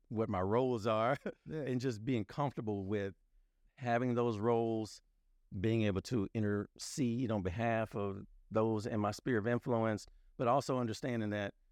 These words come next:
Speaker 1: I have limitations as well, and being comfortable with that and, and delegating or relying upon those that are connected me to help me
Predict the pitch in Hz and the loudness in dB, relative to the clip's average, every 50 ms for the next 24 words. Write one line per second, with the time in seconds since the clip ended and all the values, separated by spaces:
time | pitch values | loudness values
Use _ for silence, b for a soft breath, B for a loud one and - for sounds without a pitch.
0 | _ _ _ _ _ _ _ - - 101 127 143 123 135 143 135 131 127 - - | _ _ _ _ _ _ _ -4 -2 -2 0 0 -2 0 0 0 0 0 0 -2
1 | 135 - - 139 135 113 120 110 117 139 151 143 90 76 - _ _ _ _ _ | -2 -2 -2 -4 -2 -2 -4 -2 0 0 0 0 -2 -4 -10 _ _ _ _ _
2 | - - - 120 113 - 131 123 127 117 - - - 156 160 - - 113 107 107 | -16 -10 -4 -2 -2 0 0 0 0 0 -2 -2 -2 -2 -2 -2 -4 -4 -2 0
3 | 107 113 101 - 110 104 104 107 - _ _ _ _ _ _ _ _ _ - - | 0 -2 -2 -2 -2 0 -2 -2 -4 _ _ _ _ _ _ _ _ _ -8 -4
4 | 107 107 104 107 107 107 104 98 90 107 101 104 107 95 101 110 107 110 107 113 | -2 0 0 -2 -2 -2 -2 -2 0 0 0 0 0 0 0 0 0 0 0 0
5 | 110 110 110 - - 110 104 104 107 104 101 92 95 - _ _ - - _ - | 0 -2 -2 -2 -2 0 0 2 2 0 0 -2 -6 -10 _ _ -20 -20 _ -8
6 | - 104 104 104 104 101 101 98 101 101 98 95 92 90 - 104 95 87 98 104 | -4 -2 -2 0 0 0 2 2 2 2 2 0 0 0 0 0 0 2 2 0
7 | 104 104 107 104 92 104 - - 104 101 104 95 - - - - 107 101 90 82 | 0 0 -2 -2 -4 -4 -4 -2 -2 -2 -2 -2 -4 -4 -4 -2 -2 -4 -4 -6
8 | - _ _ _ - _ - - 107 85 - - 107 - - - 95 87 82 82 | -8 _ _ _ -20 _ -6 -4 -4 -2 2 2 0 2 2 0 0 0 0 0